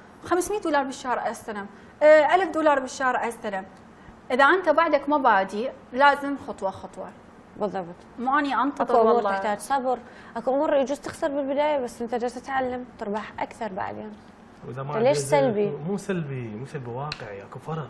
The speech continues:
Speaker 3: أكو فرق والله.
Speaker 2: إحنا هم واقعيين.
Speaker 3: بين السلبية والواقعية.
Speaker 2: هسه أنا س-، سألتك
Speaker 3: أنت مثل ما بدك
Speaker 2: سؤال.
Speaker 3: تنطيني مثا-، مثال، عفوًا،
Speaker 1: هم أكو هي،
Speaker 3: على
Speaker 1: صحيح.
Speaker 3: شخص
Speaker 1: أكو خمسة آلاف دينار ما عندهم جيب.
Speaker 3: مشت
Speaker 2: أوكي.
Speaker 3: وياه،
Speaker 2: تمام.
Speaker 3: جاب فستان وباعه وربح عليه ضعف.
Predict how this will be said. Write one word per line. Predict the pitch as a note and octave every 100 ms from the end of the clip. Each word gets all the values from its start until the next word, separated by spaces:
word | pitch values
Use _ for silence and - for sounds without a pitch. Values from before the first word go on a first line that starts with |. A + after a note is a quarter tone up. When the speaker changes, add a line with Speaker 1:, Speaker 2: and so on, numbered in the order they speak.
| -
Speaker 3:
أكو | - -
فرق | E3+ D#3
والله. | C3+ D#3
Speaker 2:
إحنا | B3 C4+ D4+
هم | C#4
واقعيين. | A#3 A3 G#3+ G3 G3 F#3+
Speaker 3:
بين | D3+
السلبية | C#3+ - C#3 D3+
والواقعية. | D3+ C3+ B2+ - F3
Speaker 2:
هسه | B3+
أنا | D#4
س-، | C4+ -
سألتك | - - D4+
Speaker 3:
أنت | D4+
مثل | G#3 A#3+ G#3
ما |
بدك | F3+ G#3
Speaker 2:
سؤال. | F3
Speaker 3:
تنطيني | G3+ F#3+ D3+
مثا-، | D#3 C3+ C3 E3
مثال، | D3 E3 B2+
عفوًا، | A#2 B2 D4
Speaker 1:
هم | F4
أكو | A#3 A3+ A3
هي، | G#3 -
Speaker 3:
على | F3 C4
Speaker 1:
صحيح. | B3
Speaker 3:
شخص | G#3 F#3+ - - - -
Speaker 1:
أكو | B3
خمسة | C#4 D4 D#4
آلاف | D4+ C#4
دينار | C4+ C4+
ما | B3
عندهم | G#3 G#3 G#3
جيب. | F#3+ F#3+ -
Speaker 3:
مشت | A3 - C#4
Speaker 2:
أوكي. | C#4+ E3
Speaker 3:
وياه، | C#3 A#2+ - -
Speaker 2:
تمام. | - G#3
Speaker 3:
جاب | A#3+ G#3+ F3 F#3+ G#3
فستان | F3 G3 - G3 B3+
وباعه | F#3 D3+ G3 A3
وربح | A#3+ G3
عليه | D#3+ E3+ A3
ضعف. | F3+ - - -